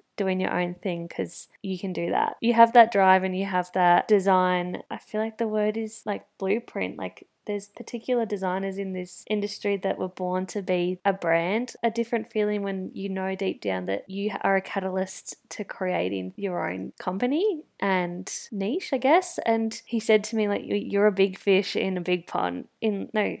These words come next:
a big fish in a little pond," because I've managed to create a name for myself and a reputation for myself in a regional area rather than being in Melbourne and competing with everything that's going on there.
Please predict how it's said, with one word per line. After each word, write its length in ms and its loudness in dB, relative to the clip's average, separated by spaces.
a 60 -6
big 180 0
fish 220 4
in 80 6
a 100 4
little 160 0
pond," 560 -2
because 540 -2
I've 260 2
managed 460 0
to 320 0
create 800 4
a 180 2
name 380 2
for 100 -4
myself 520 -2
and 60 -4
a 60 -2
reputation 560 2
for 80 -6
myself 420 0
in 200 4
a 60 2
regional 500 4
area 720 4
rather 340 4
than 220 -4
being 480 -4
in 160 -2
Melbourne 640 0
and 440 -2
competing 540 2
with 200 -2
everything 480 -4
that's 220 -6
going 300 -4
on 200 -6
there. 360 -2